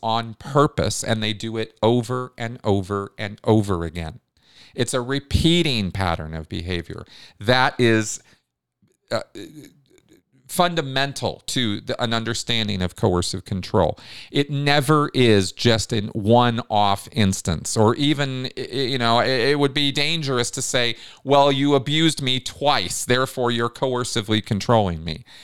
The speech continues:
It's, it's not quite that, right? It's a premeditated, repeating pattern of behavior. And when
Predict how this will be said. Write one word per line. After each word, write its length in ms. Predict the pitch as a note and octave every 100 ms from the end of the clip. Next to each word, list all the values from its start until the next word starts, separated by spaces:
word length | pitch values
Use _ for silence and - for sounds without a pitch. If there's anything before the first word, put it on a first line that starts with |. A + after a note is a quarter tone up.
| - - -
It's, 220 | C3+ - -
it's 200 | C#3 -
not 380 | C#3+ D#3 -
quite 420 | - - C#3 C#3 -
that, 360 | G#2 A2+ D2+ - -
right? 280 | F2+ G2+ G#2+
It's 220 | G2+ -
a 60 |
premeditated, 1040 | G2 - C#3+ D3+ C3+ B2+ - A#2+ A2 A2 G#2+ _ _ _ _ _ _ _ _ -
repeating 640 | G#2+ - - D#3 C3+ A#2
pattern 380 | A#2 G#2+ G2 G2
of 120 | F2+
behavior. 540 | F#2 F2+ F#2 E2 - - _ _ - - -
And 480 | - A2+ A2+ A#2 B2
when 520 | A#2 C3+ D#3+ E3+ F#3